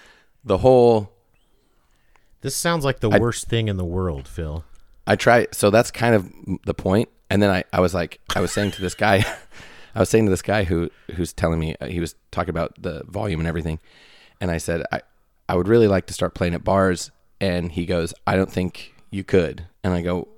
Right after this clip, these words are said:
Speaker 1: I, and, and he goes, he goes, there was a guy at the bar we were play-, we were sitting at, and he's like, "You sing as well as this guy, and you play as well as this guy, but this guy's doing ninety percent songs that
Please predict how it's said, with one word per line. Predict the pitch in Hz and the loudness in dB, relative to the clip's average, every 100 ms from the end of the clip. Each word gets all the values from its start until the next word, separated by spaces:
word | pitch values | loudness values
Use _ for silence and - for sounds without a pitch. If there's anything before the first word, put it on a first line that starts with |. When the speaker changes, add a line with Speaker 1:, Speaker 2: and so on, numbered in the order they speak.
| _ - | _ -10
Speaker 1:
I, | 90 - _ _ _ - | -10 -10 _ _ _ -10
and, | 98 95 | -8 -6
and | 95 92 | -4 -2
he | |
goes, | 90 85 - | 0 -2 -2
he | 95 | -6
goes, | 87 90 - - | -4 -6 -8 -6
there | 90 | -4
was | 85 | -4
a | 80 _ _ | -6 _ _
guy | 98 85 | -4 -2
at | 85 | -4
the | 90 | -2
bar | 85 82 | 0 0
we | 82 | -2
were | |
play-, | - 87 - | -2 -4 -4
we | 87 82 | -4 -4
were | 76 | -4
sitting | - 90 82 | -2 -2 0
at, | 80 - | -4 -6
and | 85 80 - _ _ | -8 -8 -12 _ _
he's | - 82 | -6 -4
like, | 85 - - - - _ _ - | -4 -8 -20 -20 -20 _ _ -4
"You | 104 120 | 2 2
sing | 113 - 127 | 2 2 2
as | 104 | 2
well | 92 98 | 2 2
as | 87 | 0
this | 80 - | -2 -8
guy, | 80 78 82 90 - | -6 -6 -8 -12 -6
and | 87 82 | -2 -2
you | |
play | - 107 | 0 2
as | 92 82 | 2 0
well | 85 | -6
as | |
this | 80 80 | -6 -10
guy, | - - - _ _ _ _ _ | -10 -12 -14 _ _ _ _ _
but | 92 - | -6 -2
this | 107 | -2
guy's | 107 92 | 0 -2
doing | 92 87 82 | 0 0 0
ninety | 82 92 95 | 0 0 0
percent | - 85 - 82 78 _ _ _ _ | -4 -6 -4 -4 -6 _ _ _ _
songs | - 90 82 85 - | -2 0 0 -4 -6
that | 90 | -8